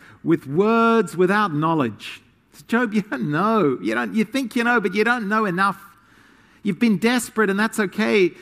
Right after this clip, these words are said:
and you've been complaining, and that's all right, and you've been angry with me, and that's all right, but you don't know enough.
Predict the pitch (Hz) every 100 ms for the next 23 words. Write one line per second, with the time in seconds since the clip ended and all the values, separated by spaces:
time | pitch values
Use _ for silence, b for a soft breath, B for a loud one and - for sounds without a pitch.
0 | B 190 196 190 180 180 196 220 233 220
1 | 185 208 226 208 202 226 220 190 185 196
2 | 226 214 202 175 170 180 175 190 196 196
3 | 196 190 180 180 - 196 247 202 175 233
4 | 208 143 101 -